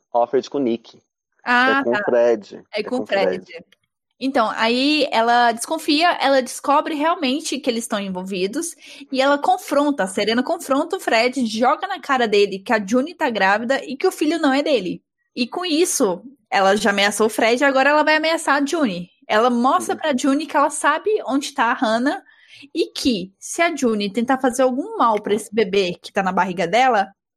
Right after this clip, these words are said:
Speaker 2: a Hannah vai sofrer as consequências. Aí, pra finalizar isso, a Juni chega no Fred e pede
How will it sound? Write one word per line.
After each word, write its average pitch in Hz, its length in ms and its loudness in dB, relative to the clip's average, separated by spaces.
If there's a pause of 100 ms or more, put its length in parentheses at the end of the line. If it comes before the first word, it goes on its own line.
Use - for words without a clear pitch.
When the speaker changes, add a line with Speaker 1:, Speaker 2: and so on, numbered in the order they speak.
(120)
Speaker 2:
a 254 120 0
Hannah 208 340 0
vai 220 100 0
sofrer 233 340 0
as 311 120 -2
consequências. 233 840 -6 (680)
Aí, 226 120 2
pra 247 160 0
finalizar 285 600 2
isso, 262 320 0
a 277 200 2
Juni 277 580 -2
chega 262 340 0
no 294 120 -2
Fred 233 360 -2
e 277 40 -10
pede 226 560 -2